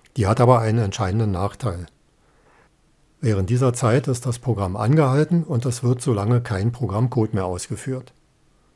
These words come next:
Wollen wir zum Beispiel einen Intervallblinker bauen, der alle fünf Sekunden die Blinkfrequenz ändern soll, kommen wir damit nicht mehr weiter. Würden wir die fünf Sekunden mit der Delay-Funktion messen, könnte die L E D nicht mehr blinken, da das Programm ja steht.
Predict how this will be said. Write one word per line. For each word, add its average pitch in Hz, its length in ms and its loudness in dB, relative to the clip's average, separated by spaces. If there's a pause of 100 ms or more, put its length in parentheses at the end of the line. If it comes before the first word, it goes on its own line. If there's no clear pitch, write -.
(1160)
Wollen 120 160 6
wir 143 120 6
zum 143 100 2
Beispiel 127 320 4
einen 117 220 0
Intervallblinker 104 880 -2
bauen, 87 340 -8
der 107 160 -6
alle 95 180 -4
fünf 143 280 -2
Sekunden 135 420 0
die 98 80 -4
Blinkfrequenz 117 640 -2
ändern 120 360 0
soll, 143 260 2 (580)
kommen 107 220 -2
wir 113 80 0
damit 98 300 -4
nicht 110 160 -2
mehr 113 140 0
weiter. 101 380 -6 (1200)
Würden 139 220 6
wir 123 100 6
die 120 100 2
fünf 135 260 2
Sekunden 127 340 2
mit 110 140 0
der 110 80 0
Delay-Funktion 135 840 0
messen, 139 400 0 (560)
könnte 120 260 4
die 123 120 2
L 135 160 2
E 117 60 4
D 117 160 4
nicht 120 180 2
mehr 110 80 0
blinken, 127 380 2
da 95 100 -4
das 98 140 -4
Programm 95 360 -4
ja 95 140 -4
steht. - 460 -4